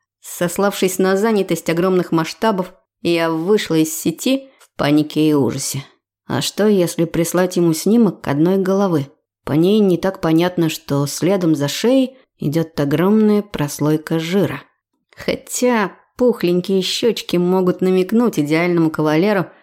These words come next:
что я любитель пончиков и пирожных. «Тим, ты срочно должен оправдать свой статус программиста». Я почти кричала в трубку после того, как набрала номер старого приятеля.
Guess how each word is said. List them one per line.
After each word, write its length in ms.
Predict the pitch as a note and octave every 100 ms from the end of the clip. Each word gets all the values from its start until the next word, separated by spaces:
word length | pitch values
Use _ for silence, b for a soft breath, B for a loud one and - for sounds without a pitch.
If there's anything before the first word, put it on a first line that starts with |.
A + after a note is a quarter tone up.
| _
что 260 | - - -
я 280 | F3 F#3+
любитель 640 | F3+ E3 D#3 F#3+ B3 A3 G3
пончиков 840 | - C#3 D#3 E3+ - - D#3+ - -
и 60 |
пирожных. 960 | - - C3+ D#3+ D#3+ D3 D3+ - - _ _ _ _
«Тим, 440 | - G3 G3+ A3 - _ _ -
ты 140 | G3+
срочно 680 | G3+ - G3 G3 G3 G#3+ A3
должен 500 | A3 G3 F#3+ G3 G#3+
оправдать 640 | G#3+ G#3+ F3+ E3+ E3+ F#3 -
свой 200 | G3+ F#3
статус 420 | - E3+ E3+ -
программиста». 720 | - F#3 F#3 G#3 D#3 D#3 D#3+ - _ _ _
Я 200 | D3 D3
почти 340 | D3+ D#3 -
кричала 540 | D#3+ F3 F#3 - F3+ D#3
в 80 | -
трубку 400 | G3 A3+ - E3+
после 340 | F#3 F3+ D#3+
того, 340 | D#3+ E3 A3
как 160 | B3 D3+
набрала 340 | D#3+ D#3+ E3+
номер 300 | E3 G#3+ A3+
старого 400 | F3+ - D#3+ E3
приятеля. 600 | E3 G#3 A3 F3+ A#2+ C3+